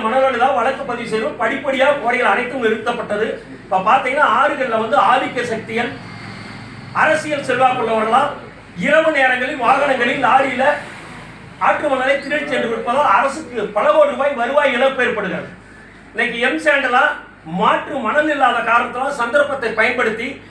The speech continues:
இரண்டு மாதத்திற்கு ஒரு முறை விலையேற்றம் செய்கிறார்கள். குறிப்பா தமிழ்நாடு அரசுல பாத்தீங்கன்னா, நெடுஞ்சாலை ஒப்பந்தம் எடுத்தவர்கள், இந்த பி டபிள்யூ ஒப்பந்தம் எடுத்தவர்கள், அரசு கலைஞர் கனவு திட்டத்தின் மூலம் கட்டும் வீடுகள்லாம்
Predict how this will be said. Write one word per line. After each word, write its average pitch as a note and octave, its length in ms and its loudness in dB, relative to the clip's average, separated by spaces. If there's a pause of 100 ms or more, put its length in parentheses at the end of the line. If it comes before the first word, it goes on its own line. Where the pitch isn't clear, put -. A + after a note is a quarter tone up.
(160)
இரண்டு D#4 380 2
மாதத்திற்கு C4+ 480 0
ஒரு A3+ 100 0
முறை B3+ 200 4
விலையேற்றம் D4 520 2
செய்கிறார்கள். G#3+ 680 -2 (260)
குறிப்பா D4+ 400 0
தமிழ்நாடு C#4+ 400 2
அரசுல B3+ 220 0
பாத்தீங்கன்னா, A#3+ 460 0
நெடுஞ்சாலை C4 480 2
ஒப்பந்தம் A#3 360 -2
எடுத்தவர்கள், A3 580 -2 (680)
இந்த G3+ 480 0 (440)
பி C#4+ 120 0
டபிள்யூ C#4+ 320 4
ஒப்பந்தம் A#3+ 440 0
எடுத்தவர்கள், A3 500 -2 (340)
அரசு D4 380 2
கலைஞர் C4+ 440 2
கனவு C4 320 2
திட்டத்தின் A#3+ 420 -6
மூலம் A#3+ 200 0
கட்டும் A3 300 -4
வீடுகள்லாம் A3+ 460 0